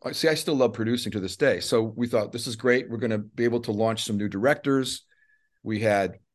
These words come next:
a couple different people in mind that would be doing their first directing gigs, guys and girls on low budget,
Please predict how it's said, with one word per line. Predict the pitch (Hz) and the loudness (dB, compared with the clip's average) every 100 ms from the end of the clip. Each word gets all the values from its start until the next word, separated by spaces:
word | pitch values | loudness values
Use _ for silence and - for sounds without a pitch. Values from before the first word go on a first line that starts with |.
| _ _ _ | _ _ _
a | |
couple | - - 113 | -8 -2 -2
different | 98 95 | -2 -6
people | - 143 135 | -4 -2 2
in | 123 | 4
mind | 120 113 110 107 - | 4 2 0 -4 -8
that | |
would | 110 107 | -6 -6
be | |
doing | 101 110 107 101 | -4 -2 0 0
their | 95 | -2
first | - 104 98 - - _ - | 0 -2 -2 -8 -18 _ -4
directing | 104 104 104 98 | -2 0 -2 -4
gigs, | 98 95 87 - _ _ _ _ | -2 -4 -6 -14 _ _ _ _
guys | - 147 202 | -4 -4 -4
and | 147 | -6
girls | 202 - | -8 -6
on | 107 107 | -4 2
low | 117 | 2
budget, | 110 107 | 2 -2